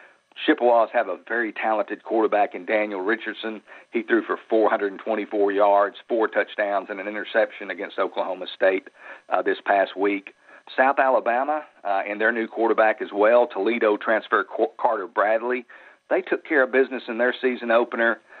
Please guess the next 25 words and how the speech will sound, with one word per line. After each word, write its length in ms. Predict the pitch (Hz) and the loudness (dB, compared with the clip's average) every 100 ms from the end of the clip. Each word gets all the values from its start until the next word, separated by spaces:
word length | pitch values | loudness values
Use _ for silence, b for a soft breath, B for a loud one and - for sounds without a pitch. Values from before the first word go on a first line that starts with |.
| B | B
uh, 160 | 101 95 - | -2 -2 0
easily 380 | 127 123 117 113 | 0 2 2 0
disposing 600 | 98 - 113 113 110 101 | -2 2 2 2 -2 -4
of 100 | 90 | -4
F 120 | - - | -6 -8
C 160 | - 113 | -4 0
S 120 | 107 - | 0 0
member 300 | 110 104 98 | -6 -4 -2
Nicholls 360 | 110 110 95 - - | -2 -2 -4 -6 0
State, 340 | 117 107 98 _ | 2 2 -4 _
forty-eight 500 | 113 110 101 101 101 | -4 -2 -2 -4 -4
to 80 | - - - | -10 -16 -2
seven. 400 | 127 110 90 90 _ b b b b _ | 0 0 -4 -14 _ b b b b _
You 100 | 104 | -4
got 200 | 107 - | -2 -2
the 60 | - | -6
Chippewas 580 | - 151 123 127 123 107 | -4 0 2 4 2 0
again 260 | 110 113 - | -10 -10 -4
coming 240 | 127 127 | -4 -2
off 180 | 117 117 98 | 0 0 0
a 80 | |
defeat 540 | 90 - - 156 165 - _ _ _ _ _ _ _ _ | -10 -12 -2 0 0 -6 _ _ _ _ _ _ _ _
on 220 | 98 113 120 | 0 0 2
the 80 | |
road, 480 | 107 117 127 135 143 | 2 4 6 4 0